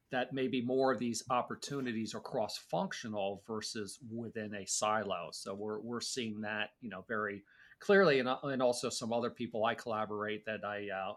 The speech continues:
I view as thought leaders and really respect, that seems to be kind of common conversation. So, uh, long-winded answer to your, uh, <laughs> question there, Catherine.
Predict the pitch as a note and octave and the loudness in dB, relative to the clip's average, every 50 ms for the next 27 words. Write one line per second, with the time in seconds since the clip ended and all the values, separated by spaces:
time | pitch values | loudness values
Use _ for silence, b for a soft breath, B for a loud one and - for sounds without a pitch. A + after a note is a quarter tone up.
0 | - G#2+ G#2 F#2+ F#2+ - _ A2 F#2 - A#2 A2+ A2 A2 G2 - - - - A#2 | -8 -10 -10 -10 -10 -16 _ -20 -12 -6 -6 -4 -4 -4 -6 -8 -6 0 2 4
1 | A2+ - - A#2 A2+ G#2 G#2+ G#2+ G2+ F#2+ - - G2 G#2 G#2+ G#2 G#2 F#2+ F#2 F#2 | 4 2 0 -6 -8 -4 -4 -4 -4 -6 -10 -10 -8 -6 -4 -4 -4 -6 -8 -8
2 | - - - - B2 A#2 G#2 G2 - _ _ b b b b b b b _ - | -10 -8 0 2 4 4 4 2 -2 _ _ b b b b b b b _ -6
3 | A2+ A2 - - B2+ A#2+ A2 G#2+ - - G2+ - A2+ G#2 G#2 G#2 G2 - - A#2 | -4 -4 -2 -2 -2 -2 -2 -4 -8 -12 -12 -10 -8 -6 -6 -6 -8 -8 -8 -6
4 | G2+ G2+ - - - B2+ A2+ G#2+ G#2 G#2 G2 - G#2+ F#2+ F#2 - - - - G#2 | -6 -6 -8 -6 -4 -2 -2 -2 -2 -6 -6 -6 -6 -6 -6 -10 -12 -8 -6 -6
5 | G2+ G#2 - - G2+ G2 - - - - - A2 G2+ G#2 G2+ G#2 G#2 G2+ G2 - | -6 -6 -8 -10 -12 -12 -14 -12 -10 -6 -4 -4 -4 -2 -2 -2 -2 -4 -4 2
6 | C3 C#3 D3+ D3+ D3 C3 C#3 C#3 C3 A#2 A#2+ G#2 A#2+ A#2 A#2 A2+ - - A2+ G2 | 6 8 8 8 8 4 -2 -2 0 0 0 0 2 2 2 0 0 -4 -6 -8
7 | - - B2 G#2 - A2 G2+ G#2 G2 G2 - - - - D#3+ - - - - - | -6 -4 0 2 4 4 4 2 0 -2 -4 -8 -8 -6 -6 -4 -4 -6 -6 -6
8 | D3 A#2+ G#2 F#2+ F#2+ F#2+ F2+ - A#3+ C#4+ D4 B3+ B3 A#3 A#3 - A#2 | -6 -6 -6 -8 -10 -10 -8 -2 0 0 0 0 -2 -8 -10 -14 -16